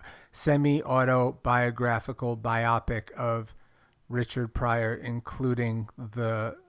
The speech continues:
the burning, the, the, the crack scene, the crack story where he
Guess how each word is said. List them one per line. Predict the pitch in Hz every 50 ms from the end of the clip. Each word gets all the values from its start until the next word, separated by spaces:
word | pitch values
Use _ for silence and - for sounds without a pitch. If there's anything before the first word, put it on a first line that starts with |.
| _ -
the | 131 120 120 110
burning, | 110 117 113 113 113 117 113 113 110 113 110 - _ _ _ _ _ _ _ _ _ _ _ _ _ -
the, | - 120 113 - - -
the, | 127 127 113 - - -
the | - 123 127 120
crack | 117 - - - 127 117 117 117 - - - _ _ _ _ -
scene, | - - - 135 123 117 120 -
the | - 135 127
crack | - - - 139 127 123 120 - - - _ _ _ _ _ _ _ _ _ -
story | - - - - 131 120 113 110 107 110
where | 110 120 113 110 113
he | 104 127 131 113 113 113